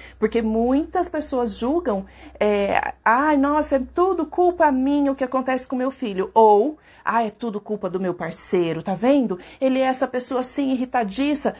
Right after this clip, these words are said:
Aí, ó, nasceu um menino que fica vendo ele desse jeito, pronto, copia. É igualzinho o pai." Então, ou a gente acha que tá sendo o problema nosso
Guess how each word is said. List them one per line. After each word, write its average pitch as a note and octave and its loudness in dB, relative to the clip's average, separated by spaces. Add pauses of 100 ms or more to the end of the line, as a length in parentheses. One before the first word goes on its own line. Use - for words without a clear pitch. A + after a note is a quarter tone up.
(160)
Aí, A#3 4
ó, F3+ 0 (180)
nasceu B3 -2
um - -2
menino C4+ 0
que D4 -6
fica C#4 -4
vendo C4+ 2
ele C4+ 2
desse C#4 -4
jeito, F4+ -2
pronto, C4 -2 (480)
copia. C#4 0 (160)
É B3+ 2
igualzinho C#4 0
o C#4 -6
pai." A#3 0 (140)
Então, A3+ -6
ou C4 2
a C#4+ 0
gente A3+ -6
acha A3+ -4
que A3 -8
tá G3+ -6
sendo F#3+ -6
o F#3+ -8
problema F#3+ 0
nosso F3 -4